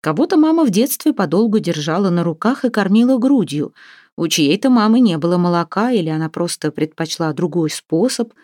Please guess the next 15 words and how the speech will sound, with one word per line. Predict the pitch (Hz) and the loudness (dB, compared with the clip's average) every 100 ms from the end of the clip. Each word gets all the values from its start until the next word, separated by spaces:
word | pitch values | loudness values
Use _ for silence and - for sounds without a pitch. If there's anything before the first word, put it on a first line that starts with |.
| _ _ _ _ _ - | _ _ _ _ _ -6
Голос | 185 247 247 254 | 0 2 2 2
одной | 226 311 | 2 4
матери | 311 185 156 - 160 | 4 2 0 -2 0
был | 160 160 | -2 -2
тихим | - - 160 156 | -2 -2 0 -2
и | |
нежным, | 156 226 285 247 240 226 - _ _ _ | 2 2 2 2 0 0 -10 _ _ _
а | 151 | -2
другая | 160 170 285 | 0 2 4
разговаривала | 330 254 254 277 294 285 262 | 2 2 2 4 4 4 2
с | - | 0
ребенком | 190 233 277 277 262 | 0 2 2 2 2
громко | 170 180 202 240 240 | 2 0 0 -2 -2
и | 160 156 | -4 -4
возбужденно. | 165 156 240 233 160 151 143 143 135 | -4 -2 -2 -2 -2 -4 -4 -10 -12